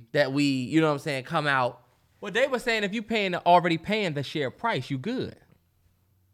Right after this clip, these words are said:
Speaker 1: Yeah, I'm, and, and that's fine. I'm just talking about for the people that have been getting by. Y'all think about this.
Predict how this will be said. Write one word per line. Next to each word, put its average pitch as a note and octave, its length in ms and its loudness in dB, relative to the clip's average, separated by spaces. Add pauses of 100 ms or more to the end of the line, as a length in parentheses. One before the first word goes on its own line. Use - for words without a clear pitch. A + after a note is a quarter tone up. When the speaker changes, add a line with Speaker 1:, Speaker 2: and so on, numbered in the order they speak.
(1040)
Speaker 1:
Yeah, F3+ 360 4
I'm, A3 160 4
and, A3 180 2
and G#3+ 440 0
that's B3 220 6
fine. C#4+ 360 6 (360)
I'm C#4+ 200 4
just B3+ 160 -4
talking A3 260 10
about G3 240 6
for F#3+ 80 4
the F3+ 80 6
people G#3 360 2
that F3+ 300 6
have F3+ 220 4
been D#3+ 180 0
getting G3 280 6
by. A#3+ 360 8 (680)
Y'all A3+ 240 6
think G#3+ 180 -6
about D3 260 -2
this. - 380 -14